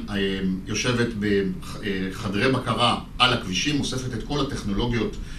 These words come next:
של, על ה-, שנמצאות על הכביש על מנת לייצר פרדיקציות לגבי מה שעתיד להיות על הכביש להפחתת תאונות דרכים ולטיוב התנועה. כמה שוולרן תשב ביותר חדרי בקרה, ככה תהיינה פחות תאונות דרכים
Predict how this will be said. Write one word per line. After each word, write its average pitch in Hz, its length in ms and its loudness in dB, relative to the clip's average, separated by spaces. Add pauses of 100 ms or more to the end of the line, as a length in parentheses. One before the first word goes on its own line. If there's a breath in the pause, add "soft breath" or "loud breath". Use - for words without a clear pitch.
(180 loud breath)
של, 131 460 6
על 101 120 -2
ה-, - 120 -4
שנמצאות 117 580 0
על 107 140 2
הכביש 117 360 4
על 104 80 2
מנת 110 260 0
לייצר 113 360 0
פרדיקציות 113 720 2 (380 loud breath)
לגבי 107 320 4
מה 120 180 4
שעתיד 117 680 0
להיות 117 240 2
על 104 120 0
הכביש 113 400 0
להפחתת 101 460 0 (140)
תאונות 110 300 0
דרכים 113 320 -2
ולטיוב 104 460 2
התנועה. - 600 -2 (680 loud breath)
כמה 160 300 6
שוולרן 120 1000 4
תשב 139 260 2 (140)
ביותר 107 440 2
חדרי 170 360 0
בקרה, 110 500 -4 (720 loud breath)
ככה 127 340 2
תהיינה 131 300 4
פחות - 540 0
תאונות 147 380 4
דרכים 113 580 0